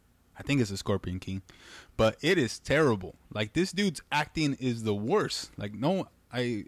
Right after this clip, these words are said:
I don't even know how they hired him for that job. What is he gonna do? Just roll over and say, "I'm really bad at acting"? No, this guy worked at it. And this guy is in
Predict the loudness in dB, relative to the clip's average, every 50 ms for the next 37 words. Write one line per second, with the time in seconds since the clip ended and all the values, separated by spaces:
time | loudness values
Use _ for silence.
0 | -6 -4 -2 0 0 0 0 0 0 0 2 2 2 4 2 2 2 2 0 0
1 | 2 2 2 4 2 2 0 -2 -4 -4 -4 -6 -6 -6 -8 -10 -8 -6 -6 -6
2 | -6 -10 -14 _ _ _ _ _ _ _ _ _ _ _ -20 -20 -20 _ _ _
3 | _ _ _ _ -4 0 2 2 4 4 4 4 4 6 6 6 6 6 4 2
4 | 0 2 2 4 4 4 4 4 4 2 2 0 0 0 0 0 0 0 0 0
5 | 0 0 0 0 -2 -2 -2 -2 -4 -2 -2 -2 -2 -2 -2 -4 -2 -2 0 0
6 | 0 0 0 0 0 4 6 6 6 4 2 0 -2 -2 -2 -6 -12 -16 -16 -12
7 | -6 -6 -6 -6 -8 -12 -16 -12 -8 -8 -8 -8 -6 -6 -4 -2 -2 -4 -6 -10
8 | -10 -4 -2 0 0 -2